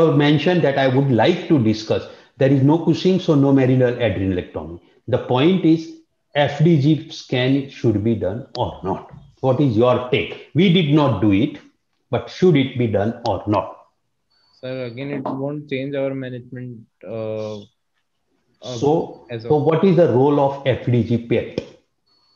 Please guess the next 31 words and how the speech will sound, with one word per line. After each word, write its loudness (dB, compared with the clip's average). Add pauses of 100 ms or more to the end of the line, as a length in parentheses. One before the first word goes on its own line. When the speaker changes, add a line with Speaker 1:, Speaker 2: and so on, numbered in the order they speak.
(120)
Speaker 2:
Sir, -12
it -12
is, -12 (240)
uh, -8
f-, -20 (460)
to -6
differentiate -6
benign -6
from -10
malignant -6 (240)
lesion, -2
Speaker 1:
Mm-hmm. -10 (600)
Speaker 2:
as -8
well -2
as -4
to -6
look -8
for, -4 (180)
uh, -6 (680)
in -6
a -4
whole -2
body -2
manner, -8
to -12
look -8
for, -6 (320)
uh, -10
any -4
mest-, -8
metastasis. -8